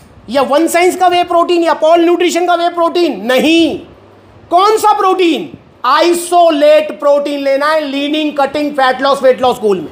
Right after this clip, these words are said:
क्योंकि isolate protein के अंदर आपको minimum carbs, minimum fat या ना के बराबर, जैसे इसमें ना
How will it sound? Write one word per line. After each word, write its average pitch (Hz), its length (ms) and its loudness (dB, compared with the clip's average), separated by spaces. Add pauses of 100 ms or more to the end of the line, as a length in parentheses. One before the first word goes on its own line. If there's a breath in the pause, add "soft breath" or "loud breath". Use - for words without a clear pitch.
क्योंकि 269 180 0
isolate 330 540 0
protein 311 320 -2
के 302 80 -2
अंदर 294 180 -2
आपको 294 300 0
minimum 311 580 0
carbs, 269 560 0
minimum 311 540 0
fat 226 440 -2
या 262 80 0
ना 262 340 0
के 320 100 2
बराबर, 254 360 -2 (280 loud breath)
जैसे 226 180 0
इसमें 294 200 0
ना 277 180 2